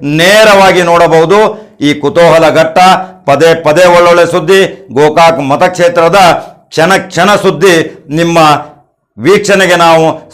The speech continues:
ಸದಾ ನೀಡಲು ಸದಾ ಸಿದ್ಧರಿದ್ದೇವೆ. ದಯವಿಟ್ಟು ವೀಕ್ಷಣೆ ಮಾಡಿ, ನಮ್ಮ ನಂಬರ್ ಒನ್ ಚಾನಲ್ಗೆ ಸಬ್ಸ್ಕ್ರೈಬ್ ಆಗಿ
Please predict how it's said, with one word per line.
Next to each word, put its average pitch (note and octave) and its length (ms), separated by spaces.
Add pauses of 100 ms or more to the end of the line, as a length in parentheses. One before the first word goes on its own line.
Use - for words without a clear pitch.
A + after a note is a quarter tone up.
ಸದಾ F#3+ 580
ನೀಡಲು F3 420
ಸದಾ D3+ 340
ಸಿದ್ಧರಿದ್ದೇವೆ. F#3 1080
ದಯವಿಟ್ಟು F3+ 480 (360)
ವೀಕ್ಷಣೆ F#3 480
ಮಾಡಿ, G#3 540
ನಮ್ಮ D#3 220
ನಂಬರ್ E3 320
ಒನ್ E3 140
ಚಾನಲ್ಗೆ D#3 720
ಸಬ್ಸ್ಕ್ರೈಬ್ F#3 500
ಆಗಿ F#3+ 500